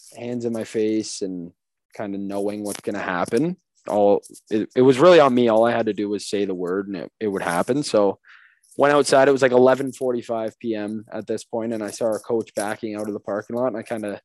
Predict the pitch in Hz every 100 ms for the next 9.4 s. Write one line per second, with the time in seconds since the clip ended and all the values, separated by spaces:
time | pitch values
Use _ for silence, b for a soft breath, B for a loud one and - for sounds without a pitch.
0 | _ - 135 127 117 123 113 117 117 120
1 | 117 101 117 117 120 117 107 104 104 _
2 | _ _ _ _ 120 110 101 101 104 101
3 | 101 107 104 110 98 98 - 107 104 104
4 | 117 120 104 - 110 107 107 - 123 120
5 | - 131 127 135 139 - _ _ _ _
6 | - 120 113 113 101 - 123 127 131 139
7 | 117 113 113 110 107 104 104 110 123 113
8 | 101 95 90 110 104 98 107 107 113 127
9 | 143 123 92